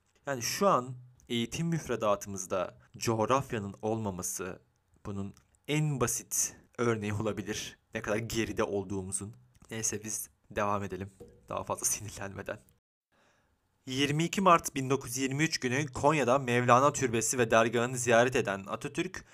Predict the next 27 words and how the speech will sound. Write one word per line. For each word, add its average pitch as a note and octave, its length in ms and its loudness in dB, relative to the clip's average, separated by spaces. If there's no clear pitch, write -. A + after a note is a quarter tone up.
dergahta C3+ 600 6
yapılan C#3+ 400 2
Mevlevi B2+ 520 2
semasını A2+ 540 0
izlemiş, A#2+ 640 -6
Mevlana C3+ 580 6
için E3 380 -4
övücü C3 300 2
sözler C3+ 400 4
söylemişti. B2+ 640 -4
Yirmi C#3+ 400 0
üç G#3 240 2
Mart B2 420 8
bin B2 160 0
dokuz C3 200 2
yüz A#2 60 -2
yirmi B2+ 300 2
üç - 340 0
günü A2 280 -2
sabahleyin C3 760 6
Afyon D#3+ 420 6
üzerinden A#2 560 2
Ankara'ya C3+ 500 2
gitmek B2 360 -6
üzere B2+ 460 2
Konya'dan E3 420 6
ayrıldı. C#3 640 4